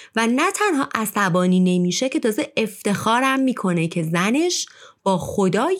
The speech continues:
خدایان بوده، جل الخالق. بعد از چند ماه لیدا دو تا تخم قو میزاد. بله، دیگه این اوج خلاقیت داستان بود. در واقع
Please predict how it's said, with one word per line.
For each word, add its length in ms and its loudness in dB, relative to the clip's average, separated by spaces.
خدایان 720 0
بوده، 540 -6
جل 280 -4
الخالق. 640 -8
بعد 340 2
از 300 -2
چند 500 2
ماه 320 -2
لیدا 640 4
دو 160 2
تا 220 -2
تخم 460 -2
قو 260 4
میزاد. 680 2
بله، 760 0
دیگه 180 0
این 280 -2
اوج 340 2
خلاقیت 640 0
داستان 640 0
بود. 300 -2
در 260 2
واقع 300 0